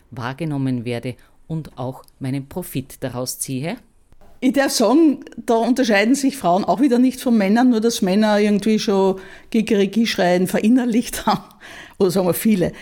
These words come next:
Speaker 2: Zum Kikeriki schreien gehört einmal erstens, gute Arbeit zu leisten. Diese nur Schreienden, für die schreibe ich keine Bücher. Und, äh, das sind nicht die, die ich ermutigen möchte. Also ich brauche schon,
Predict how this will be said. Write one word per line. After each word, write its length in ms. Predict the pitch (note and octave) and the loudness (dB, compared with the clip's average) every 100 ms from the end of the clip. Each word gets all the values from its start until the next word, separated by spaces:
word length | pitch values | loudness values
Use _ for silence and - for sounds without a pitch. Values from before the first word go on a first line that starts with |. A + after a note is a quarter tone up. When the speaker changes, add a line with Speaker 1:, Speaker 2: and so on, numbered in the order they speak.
| - - - _ _ - | -16 -18 -20 _ _ -6
Speaker 2:
Zum 160 | - D4+ | 2 4
Kikeriki 500 | D#4 - C#4 C#4 F4 | 4 2 2 4 2
schreien 340 | - D#4+ C4+ | 2 2 2
gehört 260 | C#4 A#3 A3+ | 2 0 2
einmal 200 | A3 F#3+ | 2 2
erstens, 440 | F3+ G3+ - A#3+ | 2 2 0 0
gute 280 | A3+ A3 - | 0 -2 -2
Arbeit 280 | - - - | -2 -4 -4
zu 100 | - | -2
leisten. 460 | - - - - - - _ _ _ _ _ - - C#4 | -2 0 -2 -4 -12 -18 _ _ _ _ _ -12 -4 2
Diese 300 | C#4+ C#4 A#3+ | 2 4 4
nur 320 | A#3+ D4+ G#4+ | 6 4 4
Schreienden, 800 | - A#3+ A3+ C#4 C4+ C4 B3+ B3+ - - - | 0 -2 2 2 2 2 2 0 -8 -20 -12
für 180 | G3 A#3+ | -4 -2
die 140 | - C4 | 0 0
schreibe 300 | A3 F#3+ G3+ | 0 2 0
ich 140 | G3+ | 0
keine 260 | F3+ E3 E3+ | 0 0 0
Bücher. 480 | D#3+ - - - - - - - - - - | -4 -6 -6 -8 -10 -12 -14 -12 -12 -8 0
Und, 320 | A3+ G3 - | 0 0 0
äh, 180 | F#3 F#3 | 0 2
das 240 | G#3+ - | 0 2
sind 160 | C#4 C4 | 4 4
nicht 300 | C#4 - C4 | 2 0 2
die, 260 | C4+ C4+ | 2 2
die 240 | A#3 A3+ G#3+ | 0 2 2
ich 120 | G3 | 2
ermutigen 600 | A3 B3+ - F3+ E3 C#3+ | 2 2 2 -2 -2 -2
möchte. 320 | C3+ - - | -2 -4 -2
Also 160 | G3 A#3 | 0 0
ich 80 | |
brauche 300 | A3+ G3 G#3+ | 0 -2 0
schon, 320 | - B3 D4+ | 0 4 2